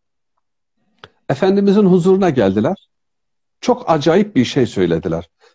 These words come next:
Bu kafirlerin aklı çalışmaz. Zekası çalışır bunlar. Akıl melekeleri kapalıdır bunlar. Zekaları açıktır. Akılla onun için, e, zekayı karıştırmamak lazım. Zeka ayrı bir şeydir,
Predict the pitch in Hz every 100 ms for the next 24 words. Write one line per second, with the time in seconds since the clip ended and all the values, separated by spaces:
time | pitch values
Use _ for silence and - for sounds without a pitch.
0 | _ - - 180 180 202 196 208 175 180
1 | - - 135 139 131 127 - 98 - -
2 | _ _ _ _ _ _ 104 135 147 170
3 | - 170 113 87 - 82 - 156 - -
4 | _ _ _ - - 208 165 165 160 175
5 | 175 139 - 117 117 139 117 90 82 80
6 | - _ _ _ _ _ _ _ 104 147
7 | 147 165 165 185 104 - 95 _ - -
8 | _ _ _ _ _ _ 131 - 208 180
9 | 160 156 180 170 170 151 - _ _ _
10 | - 110 101 139 143 160 185 - 127 175
11 | 165 143 104 87 82 90 80 78 151 -
12 | 143 - 175 143 143 175 190 175 190 214